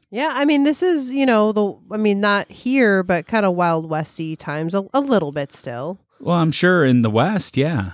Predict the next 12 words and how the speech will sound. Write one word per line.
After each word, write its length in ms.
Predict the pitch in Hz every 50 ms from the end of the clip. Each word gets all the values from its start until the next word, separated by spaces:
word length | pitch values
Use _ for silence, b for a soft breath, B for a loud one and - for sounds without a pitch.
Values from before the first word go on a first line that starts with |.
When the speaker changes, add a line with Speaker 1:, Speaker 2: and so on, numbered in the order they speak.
| -
Speaker 1:
Yeah. 220 | - 208 190 - -
Speaker 2:
But 80 | - 117
this 140 | 139 160 175
is 120 | 139 117
Joliet. 600 | 107 127 120 117 110 104 110 120 123 101 98 -
This 140 | - 101 117
isn't 280 | 117 110 110 98 98
West, 400 | 98 107 117 95 - 101 - - - 226
Speaker 1:
I 140 | 247 285
Speaker 2:
so. 40 | 302
Speaker 1:
know, 380 | 294 190 104 90 104 135 170 -
but, 180 | - 143 -